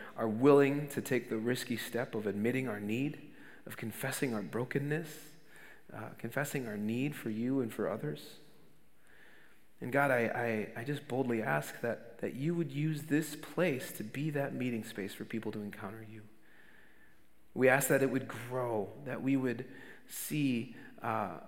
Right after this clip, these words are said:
uh, new people that have not experienced you would be able to encounter you in this place.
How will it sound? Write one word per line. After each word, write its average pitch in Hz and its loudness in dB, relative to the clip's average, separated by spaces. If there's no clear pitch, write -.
uh, 113 -10
new 175 2
people 151 -2
that 104 -2
have 110 -4
not 156 0
experienced 127 -2
you 107 0
would 107 -2
be 110 0
able 107 -2
to 104 -6
encounter 101 -4
you 98 -4
in 98 -10
this 101 -12
place. - -16